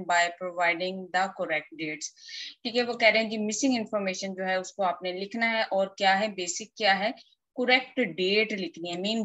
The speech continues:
date के according आपने informations को arrange करना है। यहाँ पे आपको date का कॉलम दिया गया, यहाँ आपने date लिखनी है और यहाँ पे आपने events लिखने हैं। अब क्या है जी, Warren कोहार्ट, कोहार्ट में पैदा हुए, ठीक है जी। अब आपने यहाँ उसका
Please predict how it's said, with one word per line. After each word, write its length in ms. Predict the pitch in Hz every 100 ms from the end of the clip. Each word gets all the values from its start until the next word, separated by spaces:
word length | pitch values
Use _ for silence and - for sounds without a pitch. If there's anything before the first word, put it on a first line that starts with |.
| 170
date 260 | 220 233
के 80 | 269
according 420 | 240 190 180 190
आपने 320 | 180 170 185 220
informations 640 | 196 196 180 170 175 170 -
को 100 | 233 - 180
arrange 340 | 165 160 156 -
करना 280 | 160 143 143 147
है। 60 | - - - - - 226
यहाँ 220 | 269 285 285
पे 60 | 277
आपको 260 | 240 - 226 180
date 200 | 214 -
का 80 | 262 254
कॉलम 300 | 247 247 240
दिया 240 | 240 226
गया, 140 | 226
यहाँ 260 | 220 220 208 196
आपने 180 | 190 170
date 200 | 196 220
लिखनी 260 | 226 214 220
है 80 | 214
और 180 | 196 170
यहाँ 240 | 170 202
पे 60 | 214 185
आपने 200 | 196 202
events 420 | 185 160 160 160 160
लिखने 300 | 143 - 147
हैं। 240 | - 233
अब 100 | 240
क्या 140 | 269 262
है 180 | 254 247
जी, 160 | 262 - - - - 190
Warren 460 | 233 247 269 277 285 - _
कोहार्ट, 480 | 233 202 202 196 247 -
कोहार्ट 460 | 240 196 185 208 262
में 100 | 262
पैदा 320 | 254 196 185
हुए, 220 | 196 208 233 262 _ _ _ _ _
ठीक 160 | 226 254
है 100 | 247
जी। 320 | 254 247 - 190
अब 160 | 208
आपने 260 | 214 214 233
यहाँ 420 | 190 196 208 247
उसका 240 | 220 240